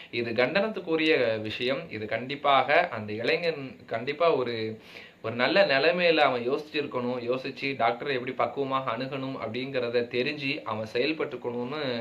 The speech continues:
நான் நினைக்கிறேன். அவன் தவறான ஒரு முடிவை எடுத்திருக்கான். அவனுடைய வாழ்க்கை பின்னு-, பின்-, பின்னாளில் வரக்கூடிய அவரு-, அவனுடைய வாழ்க்கையை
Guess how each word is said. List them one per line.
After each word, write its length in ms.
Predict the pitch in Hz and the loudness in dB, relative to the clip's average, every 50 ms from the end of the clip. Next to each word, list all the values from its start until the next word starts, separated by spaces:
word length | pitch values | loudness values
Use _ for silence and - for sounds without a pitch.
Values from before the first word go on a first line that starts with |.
| 113 110 - - - - - - - | -6 -8 -10 -14 -18 -20 -20 -20 -8
நான் 260 | - 113 113 113 113 113 | -2 0 0 0 0 0
நினைக்கிறேன். 460 | 117 135 - - 131 120 120 135 151 - - - - - | 0 0 0 0 0 2 2 2 0 -2 -6 -14 -12 -8
அவன் 260 | - 107 107 107 110 | -6 -4 -2 2 4
தவறான 380 | 113 127 139 156 175 202 202 185 | 6 8 8 8 6 6 6 4
ஒரு 140 | 170 - 117 | 4 4 2
முடிவை 260 | 123 131 147 156 151 131 | 0 -2 -2 2 2 2
எடுத்திருக்கான். 580 | 120 - 131 - 143 135 131 - 127 131 131 | 2 2 0 0 0 0 0 0 -2 -2 0
அவனுடைய 360 | 113 113 113 117 120 120 120 120 | -2 -2 -2 -2 2 2 4 6
வாழ்க்கை 460 | 120 120 131 156 165 160 - 165 156 160 | 6 6 6 6 4 2 0 0 -2 0
பின்னு-, 400 | - 139 135 147 151 156 156 147 | -2 -6 -8 -8 -8 -8 -8 -8
பின்-, 240 | - 143 151 151 147 | -8 -8 -8 -10 -10
பின்னாளில் 500 | - 147 151 156 160 160 165 170 165 151 139 | -8 -8 -4 0 2 4 4 4 4 4 2
வரக்கூடிய 380 | 139 135 - 143 139 135 135 127 | 2 2 0 -4 -2 2 2 4
அவரு-, 380 | 123 120 120 120 123 123 120 117 | 4 4 4 2 0 0 -2 -2
அவனுடைய 380 | 117 123 127 131 123 120 113 | -2 -2 -2 0 0 0 2
வாழ்க்கையை 600 | 107 110 123 151 170 185 - 180 160 143 139 147 | 4 4 6 6 4 4 0 -2 -2 0 0 -2